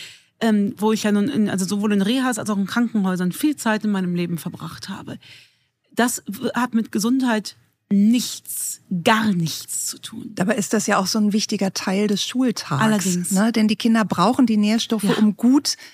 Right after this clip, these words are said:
Speaker 2: lernen zu
Speaker 1: Genau.
Speaker 2: können, um präsent zu sein, um sich konzentrieren
Speaker 1: Ja.
Speaker 2: zu können. Und ich als Lehrerin kenne das ja wiederum aus dem Unterricht, wenn die Kinder in der Pause sich schnell einen Riegel reinpfeifen, dann ist die Energie natürlich erstmal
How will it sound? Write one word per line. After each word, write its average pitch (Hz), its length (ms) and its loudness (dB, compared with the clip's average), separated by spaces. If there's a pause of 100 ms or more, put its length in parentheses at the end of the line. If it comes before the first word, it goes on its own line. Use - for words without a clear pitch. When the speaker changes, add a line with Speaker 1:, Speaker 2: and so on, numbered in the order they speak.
(220)
Speaker 2:
lernen 208 400 4
zu - 140 -2
Speaker 1:
Genau. 226 120 4
Speaker 2:
können, 254 320 6
um 226 160 6
präsent 220 460 2
zu - 120 -6
sein, 220 260 2
um 208 120 4
sich 196 140 -2
konzentrieren 226 640 2
Speaker 1:
Ja. - 20 -8
Speaker 2:
zu - 140 -2
können. 196 220 2
Und 196 160 0
ich 254 160 0
als - 180 -2
Lehrerin 247 460 2
kenne 233 220 2
das 226 100 0
ja 226 100 0
wiederum 220 300 0
aus 208 140 0
dem 214 120 0
Unterricht, 240 420 2
wenn 214 120 2
die 208 80 2
Kinder 226 260 2
in 208 60 0
der 208 80 2
Pause 214 340 -2
sich 202 180 -2
schnell 214 320 2 (360)
einen 208 100 4
Riegel 254 320 4
reinpfeifen, 247 920 2 (400)
dann 226 160 4
ist - 160 -2
die 240 100 0
Energie 226 360 4
natürlich 254 400 2
erstmal 233 680 2